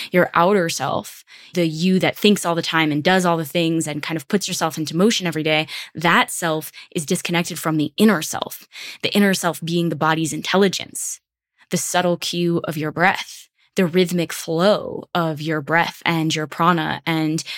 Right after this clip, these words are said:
your digestion, all of these things that are going on within you that are very, very, very key to your success each and every day and contribute to your lasting success,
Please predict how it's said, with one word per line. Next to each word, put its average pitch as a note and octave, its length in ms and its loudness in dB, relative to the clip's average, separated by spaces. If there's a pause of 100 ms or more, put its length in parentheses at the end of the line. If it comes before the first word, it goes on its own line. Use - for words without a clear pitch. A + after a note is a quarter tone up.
(160)
your E3+ 220 4
digestion, E3 840 0
all G3 360 4
of G3+ 100 0
these F3+ 180 -2
things G3 160 0
that F3+ 100 -4
are E3 60 0
going F#3 280 2
on F3 160 0
within E3+ 240 2
you G3 80 2
that E3 120 0
are D#3+ 100 0
very, F#3+ 380 4
very, F3+ 280 2
very E3+ 260 2
key G3 500 -2 (300)
to F#3 140 0
your F3+ 240 4
success F#3 480 -2
each F#3 180 0
and E3+ 80 -4
every D#3+ 180 -2
day E3 420 2 (340)
and E3+ 260 0
contribute F#3 600 0
to E3+ 360 -4
your E3 300 2
lasting D#3+ 680 2
success, - 640 -4